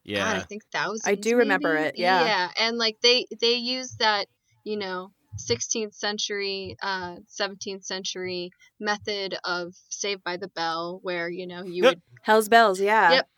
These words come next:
Speaker 3: I remember that.
Speaker 2: They, and they had that
Speaker 1: <laughs>
Speaker 2: going on in Saint Augustine, and I, I don't know if they did. They must have used it elsewhere in the United States, but I, I wasn't aware that they
Speaker 3: Right.
Speaker 2: had done that, uh, uh, you know, in, up to that point.
Speaker 3: And for those of you, yeah, and for those of you who aren't familiar, what we're talking about is, um,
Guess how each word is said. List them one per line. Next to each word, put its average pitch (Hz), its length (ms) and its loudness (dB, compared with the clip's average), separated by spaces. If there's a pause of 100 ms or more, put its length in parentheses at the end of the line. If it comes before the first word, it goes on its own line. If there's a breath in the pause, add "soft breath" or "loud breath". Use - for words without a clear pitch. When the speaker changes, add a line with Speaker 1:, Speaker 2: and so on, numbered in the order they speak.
Speaker 3:
I 180 100 -2
remember 190 320 -2
that. 165 200 2
Speaker 2:
They, 226 120 0
and 214 200 -4
they 220 100 -4
had 226 240 -4
that 202 240 -4
Speaker 1:
<laughs> - 0 -
Speaker 2:
going 196 260 -4
on 190 160 -10
in 196 120 -14
Saint 190 180 -12
Augustine, 202 460 -10
and 202 100 -8
I, 220 60 -6
I - 160 6
don't - 20 -2
know 480 240 4
if - 60 -12
they 440 100 4 (120)
did. 311 160 0
They 269 100 2
must 349 320 0
have 277 100 -2 (100)
used 220 360 -4
it 196 80 -4 (120)
elsewhere 190 640 -4
in 185 240 -8
the 180 60 -6
United 180 380 -8
States, - 480 -8
but 185 200 -4 (420 soft breath)
I, 240 200 2
I 240 160 6
wasn't 214 300 -2
aware 175 240 -2
that 190 60 2
they 196 180 2
Speaker 3:
Right. 190 100 -4
Speaker 2:
had 175 160 -6
done 180 220 -8
that, 175 260 -6
uh, 180 260 -10
uh, 180 80 -10
you 180 180 -10
know, 196 200 -14 (220)
in, 190 200 -8 (220)
up 196 200 -4
to 196 100 -8
that 190 280 -2
point. 180 220 -6
Speaker 3:
And 214 140 0
for 240 120 0
those 254 160 2
of 247 120 -4
you, 240 220 2 (260)
yeah, 214 240 4
and 196 220 -6
for 226 220 0
those 240 220 4
of 208 100 -6
you 208 200 2
who 196 160 0
aren't 220 240 6
familiar, 196 440 0
what 180 160 0
we're 180 80 -4
talking 214 400 -2
about 170 400 2
is, 175 280 -2
um, 170 460 -4